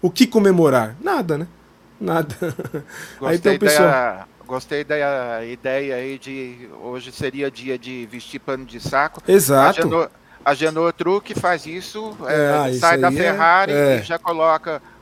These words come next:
Speaker 2: pano de saco, né? Aliás,
Speaker 1: Pois é.
Speaker 2: que saco esse senhor, né?
Speaker 1: Pois é.
Speaker 2: Apóstolo.
Speaker 1: <laughs> É isso. É, a Raquel tá dizendo que a palavra evangélica dá calafrio nela até hoje. Um abraço, Raquel, pra você e pro Samuca aí.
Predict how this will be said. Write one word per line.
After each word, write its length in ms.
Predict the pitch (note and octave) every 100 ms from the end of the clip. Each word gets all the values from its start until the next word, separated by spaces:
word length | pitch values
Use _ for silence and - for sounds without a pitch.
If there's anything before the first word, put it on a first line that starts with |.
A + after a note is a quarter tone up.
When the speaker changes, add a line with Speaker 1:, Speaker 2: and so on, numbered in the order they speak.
| _
Speaker 2:
pano 240 | - D3+ D3+
de 140 | C#3+
saco, 480 | C#3 D3 A2 - -
né? 180 | A#2+ C#3+ _ _ _ -
Aliás, 280 | - B2 C3+
Speaker 1:
Pois 140 | A#2 A2+
é. 120 | G#2+ G2+
Speaker 2:
que 140 | E3
saco 560 | E3+ F#3 D#3 C3 - A#2+
esse 240 | A2+ -
senhor, 380 | A#2 B2 A2 E2+
né? 140 | A#2 B2+ _ _ _ _ -
Speaker 1:
Pois 240 | C#3 A#2+
é. 80 | A#2
Speaker 2:
Apóstolo. 540 | G#2+ F#2 - - E3+ - C3 F3+ - E3+ - C3+
Speaker 1:
<laughs> 60 | A#2+ - - - - _ C3
É 100 | A#2+
isso. 600 | A2+ A2 - - - - - _ -
É, 220 | B2+ B2+
a 200 | C3+ C3+
Raquel 300 | B2+ C#3+ F3
tá 80 | F3
dizendo 200 | D#3+ F3+
que 40 | F#3+
a 60 |
palavra 400 | F#3+ E3+ F3+ F#3
evangélica 600 | F3+ F3 D3 F#3 F#3 F#3 - - -
dá 160 | - E3
calafrio 520 | E3 F#3+ F3 - F#3
nela 220 | F3 F3
até 140 | E3+ A3+
hoje. 300 | E3 D#3 C#3+
Um 40 |
abraço, 500 | F3+ E3+ G#3 F#3+ F#3
Raquel, 580 | E3+ E3+ G3+ G3+ C#3+ G#2+ - _ _ C3+ C#3+
pra 80 | D3+
você 300 | D3+ - F3+
e 60 |
pro 100 | F3
Samuca 500 | - E3 D3 D#3+ C3+
aí. 240 | C3 A#2+